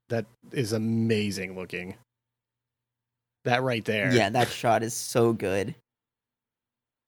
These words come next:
Speaker 2: It reminds me of
Speaker 1: And
Speaker 2: when you
Speaker 1: this is
Speaker 2: set
Speaker 1: an
Speaker 2: off, like, a, a huge bomb in Minecraft <laughs> or something, though.
Speaker 1: Yeah,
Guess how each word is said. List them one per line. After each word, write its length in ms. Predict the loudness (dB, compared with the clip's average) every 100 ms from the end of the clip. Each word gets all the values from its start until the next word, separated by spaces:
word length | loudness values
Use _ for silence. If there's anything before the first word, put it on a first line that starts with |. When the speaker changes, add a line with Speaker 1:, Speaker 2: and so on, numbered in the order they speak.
| _ _ _ _ _ 4
Speaker 2:
It 80 | 4
reminds 280 | 6 6 6
me 80 |
of 60 | 8
Speaker 1:
And 80 | 8
Speaker 2:
when 40 |
you 20 | 8
Speaker 1:
this 100 | 8
is 80 |
Speaker 2:
set 100 | 10 10
Speaker 1:
an 40 |
Speaker 2:
off, 140 | 8
like, 180 | 0 2
a, 300 | 6 8 8 4
a 80 | -2
huge 460 | -2 -2 -2 -2
bomb 280 | -2 -2 -2
in 60 | -2
Minecraft 680 | -2 -2 4 4 4 -2 -4
<laughs> 0 |
or 60 |
something, 380 | -4 -6 -6 -4
though. 200 | -2 4
Speaker 1:
Yeah, 260 | 4 4